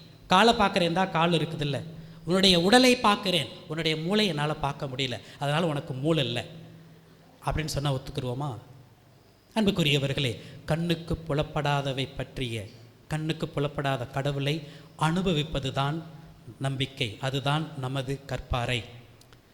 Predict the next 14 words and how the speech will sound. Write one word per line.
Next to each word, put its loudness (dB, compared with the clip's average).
கடவுளுடைய 2
பேர் 0
என்ன -2
தெரியுமா? -6
பழைய -4
ஏற்பாட்டுல -8
ஆண்டவர் -4
மோசேக்கு -4
சொன்ன -6
பேர் -6
என்ன -6
தெரியுமா? -8
கடவுளுடைய -4
பெயர் -6